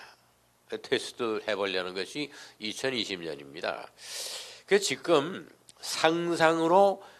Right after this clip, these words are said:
그림을 그린 거는 그 타이탄의 호수에, 물이 아주 아름다운 호수에 그 메탄과 질소가 나-, 녹아있는 호수를 연구하는 거를,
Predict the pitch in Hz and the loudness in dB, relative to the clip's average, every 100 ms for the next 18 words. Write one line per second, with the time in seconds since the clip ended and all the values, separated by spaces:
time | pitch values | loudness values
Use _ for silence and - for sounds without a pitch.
0 | _ - 143 135 131 127 117 - 123 127 | _ -8 -2 0 2 0 -2 -4 -6 -4
1 | 127 127 120 311 - _ - - _ _ | 0 0 -2 -6 -16 _ -20 -20 _ _
2 | - - 135 131 123 - - 147 143 143 | -14 -6 -4 -2 -6 -8 -2 -2 -2 0
3 | 143 160 165 - - _ _ _ - - | 2 2 0 -2 -16 _ _ _ -8 -4
4 | 143 135 110 95 107 - 110 131 135 110 | -2 -2 -6 -6 -12 -12 -12 -8 -6 -6
5 | 123 - 107 110 143 - 107 123 127 127 | -6 -4 -4 -4 -6 -4 -4 -4 -2 -2
6 | 131 - 120 113 131 160 160 - - _ | -2 -4 -4 -4 -2 0 0 -4 -16 _
7 | _ - 120 - _ _ _ - 113 113 | _ -10 -10 -12 _ _ _ -6 -6 -4
8 | - 147 139 147 147 127 113 - 131 123 | -4 -4 -2 -4 -4 -8 -8 -2 0 0
9 | 120 113 87 107 117 113 117 113 117 - | -2 -4 -6 -6 -6 -6 -8 -10 -18 -18
10 | - 95 - 139 - 156 165 - _ _ | -16 -16 -14 -16 -12 -8 -8 -10 _ _
11 | - 110 120 113 107 107 107 139 190 | -8 -6 -6 -6 -6 -6 -4 -4 -6